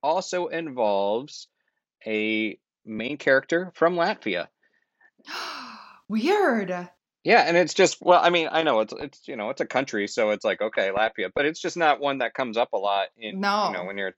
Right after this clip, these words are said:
Speaker 1: telling stories. So, so let's dive right in, shall we? Because this is about Coral Castle. Coral Castle, well, it's not really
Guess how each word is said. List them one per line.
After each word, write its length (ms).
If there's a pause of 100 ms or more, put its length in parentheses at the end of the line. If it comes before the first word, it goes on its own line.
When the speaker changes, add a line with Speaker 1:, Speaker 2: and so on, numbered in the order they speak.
(160)
Speaker 1:
telling 280
stories. 460
So, 280 (580)
so 540 (460)
let's 440 (280)
dive 680 (640)
right 500 (160)
in, 520
shall 340
we? 100
Because 400
this 420 (680)
is 800 (1120)
about 400
Coral 400
Castle. 600
Coral 280
Castle, 720 (640)
well, 140
it's 100
not 180
really 600